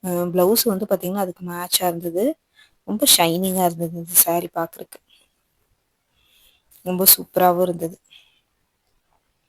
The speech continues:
சூப்பரா ஷைனிங்கா வந்து பாத்தீங்கன்னா கொடுத்துருந்தாங்க.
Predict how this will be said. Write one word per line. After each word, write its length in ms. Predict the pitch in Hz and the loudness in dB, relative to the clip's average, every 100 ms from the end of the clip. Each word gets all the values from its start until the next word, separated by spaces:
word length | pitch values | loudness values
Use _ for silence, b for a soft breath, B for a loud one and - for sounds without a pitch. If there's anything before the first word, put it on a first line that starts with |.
| _ _ _ _ _ _ _ _ _ _ _ _ _ _ _ _ _ - | _ _ _ _ _ _ _ _ _ _ _ _ _ _ _ _ _ -14
சூப்பரா 400 | - 202 - 185 | -12 -6 -2 -2
ஷைனிங்கா 500 | - 175 175 185 180 | -2 -4 -4 -2 -2
வந்து 180 | 175 165 | -2 -4
பாத்தீங்கன்னா 380 | 170 165 160 180 | -6 -8 -10 -10
கொடுத்துருந்தாங்க. 640 | - 170 - 165 160 160 | -14 -18 -16 -10 -10 -6